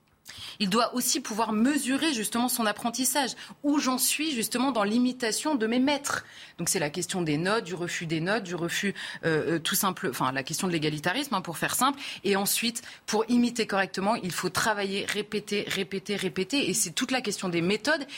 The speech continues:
Et vous voyez aujourd'hui que Jean-Michel Blanquer, par exemple, quand il parle de méthode syllabique, les pédagogistes, comme on les appelle, disent : « Mais c'est insupportable, c'est extrêmement répétitif. » Enfin, pour y arriver, il faut répéter. C'est la base de la pédagogie, euh, nous a-t-on dit pendant de très nombreuses années.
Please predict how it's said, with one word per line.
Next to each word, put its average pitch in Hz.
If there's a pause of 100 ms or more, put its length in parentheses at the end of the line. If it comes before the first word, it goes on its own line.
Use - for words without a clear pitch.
(140)
Et 196
vous 170
voyez 202
aujourd'hui 214
que 175
Jean-Michel 214
Blanquer, 185
par 160
exemple, 170 (200)
quand 185
il -
parle 233
de 170
méthode 202
syllabique, 196 (260)
les 196 (140)
pédagogistes, 202
comme 196
on 190
les 185
appelle, 254
disent : « 226 (220)
Mais 175
c'est -
insupportable, 226
c'est 196
extrêmement 214
répétitif. » 214 (600)
Enfin, 147
pour 175
y 190
arriver, 185
il 214
faut 175
répéter. 180
C'est 165
la 170
base 202
de 175
la 156
pédagogie, 175 (280)
euh, 170
nous 180
a-t-on 185
dit 220
pendant 175
de 160
très 226
nombreuses 180
années. 214